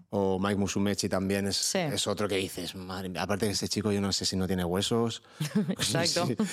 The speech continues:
Speaker 1: porque es como una pelota de goma que
Speaker 2: Sí, sí, sí,
Speaker 1: es
Speaker 2: sí.
Speaker 1: espectacular la movilidad que tiene ese hombre.
Speaker 2: Sí.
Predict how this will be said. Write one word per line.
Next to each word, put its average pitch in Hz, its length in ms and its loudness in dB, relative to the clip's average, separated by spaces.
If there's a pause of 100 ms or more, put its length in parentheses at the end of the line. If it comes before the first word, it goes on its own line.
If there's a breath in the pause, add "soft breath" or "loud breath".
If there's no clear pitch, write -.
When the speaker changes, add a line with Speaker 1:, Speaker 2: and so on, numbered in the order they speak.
(120)
Speaker 1:
porque - 220 0
es 190 100 -2
como 151 180 2
una 135 160 2
pelota 110 380 2
de 110 80 2
goma 113 340 2
que 107 140 2
Speaker 2:
Sí, 170 420 0
sí, 165 220 0
sí, 151 160 0
Speaker 1:
es - 60 4
Speaker 2:
sí. - 60 0
Speaker 1:
espectacular 110 540 2
la 110 100 2
movilidad 101 400 2
que 101 80 2
tiene 101 200 0
ese 98 180 -2
hombre. 107 380 0
Speaker 2:
Sí. - 200 -6